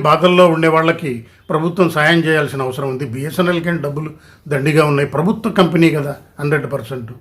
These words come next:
డబ్బులు లేనోడికి సాయం చేయాల్సిన అవసరం ఉందేమో. ఇదేం వ్యంగ్యం కాదు, నిజంగానే. పాపం జియోకి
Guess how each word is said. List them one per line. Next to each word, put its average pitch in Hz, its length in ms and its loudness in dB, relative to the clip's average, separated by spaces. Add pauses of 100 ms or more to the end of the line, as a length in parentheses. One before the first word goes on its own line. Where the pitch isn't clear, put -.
(520)
డబ్బులు 131 340 0
లేనోడికి 190 420 4
సాయం 165 260 2
చేయాల్సిన 147 380 2
అవసరం 147 320 -4
ఉందేమో. 131 320 -6 (680)
ఇదేం 226 280 6
వ్యంగ్యం 190 400 8
కాదు, 117 180 -6 (380)
నిజంగానే. 127 440 -8 (360)
పాపం 120 260 -14 (2000)
జియోకి 131 440 0